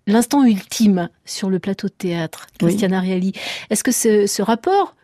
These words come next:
Speaker 1: qui a été le vôtre à votre arrivée en France à l'instant, on est là, mais on va partir, on va repartir, à forger l'actrice que vous êtes,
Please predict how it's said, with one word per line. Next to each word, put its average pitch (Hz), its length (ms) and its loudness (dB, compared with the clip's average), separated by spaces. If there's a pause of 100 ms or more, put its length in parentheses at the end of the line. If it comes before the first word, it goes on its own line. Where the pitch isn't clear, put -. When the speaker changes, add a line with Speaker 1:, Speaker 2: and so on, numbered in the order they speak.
(240)
Speaker 1:
qui - 120 -2
a 202 40 2
été 202 160 0
le 196 80 -2
vôtre 277 380 -4
à 202 100 -6
votre 208 220 -6
arrivée 214 220 -2
en 214 100 0
France 226 460 -4
à 190 80 -2
l'instant, 277 500 -2 (420)
on 208 140 2
est 214 80 4
là, 226 180 2
mais 208 100 2
on 190 120 -2
va 247 220 0
partir, 302 600 -2 (440)
on 190 100 -2
va 196 200 -2
repartir, - 580 -2
à 214 100 0
forger 254 600 0 (200)
l'actrice 220 640 -2
que - 140 -4
vous 185 240 -4
êtes, - 280 -10